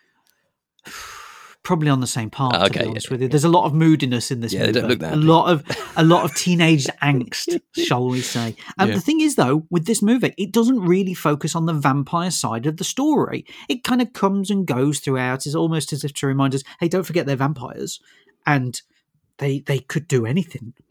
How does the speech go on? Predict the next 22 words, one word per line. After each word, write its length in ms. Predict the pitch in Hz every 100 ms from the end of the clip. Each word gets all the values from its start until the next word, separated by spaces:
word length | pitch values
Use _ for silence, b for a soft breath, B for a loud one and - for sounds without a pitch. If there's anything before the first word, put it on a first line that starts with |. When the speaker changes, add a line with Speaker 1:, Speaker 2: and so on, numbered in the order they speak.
| _ -
Speaker 1:
to 120 | 123
anyone 380 | 131 226 120 110
at 80 | -
any 200 | 175 185
time. 420 | 143 220 147 123 - -
Speaker 2:
Yeah. 260 | 120 185 - _
Speaker 1:
But 240 | 208 - _ _ _ _ - _
the 80 | 170
film's 380 | - 294 370 320
not 320 | 247 269 -
too 220 | - 247
concerned 640 | - 240 240 - 254 240 233
with, 180 | 220
about 460 | 226 220 214 214 -
it 140 | 196
being 180 | 202 196
a 40 | 202
vampire 600 | 233 269 240 180 135 117
film. 380 | - 127 - - B B _ 208
Instead, 920 | 226 - - - 269 202 - 151 - _ _ _ _ _ _ _ _ _ _ _
it 140 | 208 185
is 380 | 185 165 -